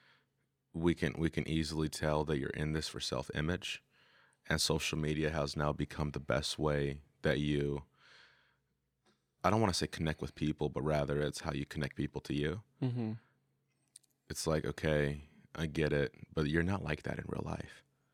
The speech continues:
Speaker 1: In real life, outside of your phone, outside of your devices, this isn't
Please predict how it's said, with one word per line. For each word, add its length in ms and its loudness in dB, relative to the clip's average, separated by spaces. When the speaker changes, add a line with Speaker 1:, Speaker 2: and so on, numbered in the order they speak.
Speaker 1:
In 160 2
real 220 6
life, 260 4
outside 400 2
of 80 0
your 80 -2
phone, 300 0
outside 340 -2
of 80 -8
your 80 -8
devices, 640 -2
this 260 -2
isn't 500 -2